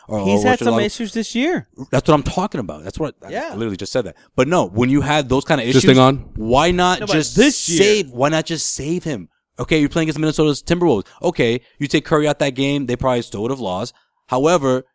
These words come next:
Speaker 1: and you would have said to yourself, "Oh, wow, we, maybe if Steph Curry was there, they would have won." But regardless of that, he should be resting right now.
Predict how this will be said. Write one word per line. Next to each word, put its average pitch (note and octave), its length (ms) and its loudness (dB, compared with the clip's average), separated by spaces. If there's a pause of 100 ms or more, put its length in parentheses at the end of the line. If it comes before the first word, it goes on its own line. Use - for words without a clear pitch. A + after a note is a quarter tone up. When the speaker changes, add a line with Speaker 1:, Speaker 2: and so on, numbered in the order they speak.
Speaker 1:
and B2 160 -6
you B2+ 80 0
would C3+ 80 2
have B2 80 -2
said B2+ 140 -4
to B2 100 -6
yourself, A#2 320 -4
"Oh, C3+ 220 0
wow, G#2 240 -2
we, F2+ 240 -10
maybe G#2 160 -6
if G#2+ 80 -8
Steph A#2 120 -8
Curry C#3+ 160 -2
was B2+ 120 -2
there, A#2 100 0
they A2 60 0
would A#2 120 0
have A2+ 60 -4
won." D3 220 -2 (280)
But E3+ 160 -10
regardless G#3 420 2
of D3+ 80 0
that, F2+ 260 -4 (100)
he - 220 -10
should G3+ 260 0
be G#3 140 -2
resting G2+ 280 -4
right E2 140 -10
now. D#2+ 240 -12